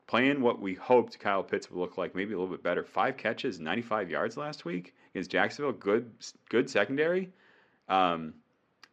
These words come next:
I don't, and, uh, in London, like, I think he might be worth adding.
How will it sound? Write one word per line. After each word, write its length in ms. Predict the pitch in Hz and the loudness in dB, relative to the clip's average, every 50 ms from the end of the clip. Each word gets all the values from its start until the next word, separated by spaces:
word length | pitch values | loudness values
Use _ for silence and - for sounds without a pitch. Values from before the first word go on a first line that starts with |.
| _ _ _ - | _ _ _ -2
I 100 | - 135 | 0 0
don't, 120 | - - - | 0 2 4
and, 140 | 117 127 131 | 4 6 6
uh, 120 | 127 117 - - | 6 6 4 2
in 220 | 120 120 104 90 | 2 2 2 2
London, 480 | 85 101 123 151 190 208 226 262 285 - | 2 0 2 4 4 4 4 2 0 0
like, 380 | - 98 98 95 - - - - _ _ _ _ _ _ _ _ _ _ _ - | 2 2 2 2 2 -4 -14 -20 _ _ _ _ _ _ _ _ _ _ _ 0
I 180 | - 107 127 123 - _ _ | 2 2 2 0 -4 _ _
think 240 | - 135 180 202 - | -6 -6 -6 -6 -4
he 140 | 220 156 | -4 0
might 220 | 117 107 117 135 135 | 2 2 0 0 0
be 100 | 131 127 | -2 -2
worth 180 | 131 143 139 | -2 -2 -2
adding. 300 | 135 - - 208 - 113 | -4 -4 -4 -6 -6 -10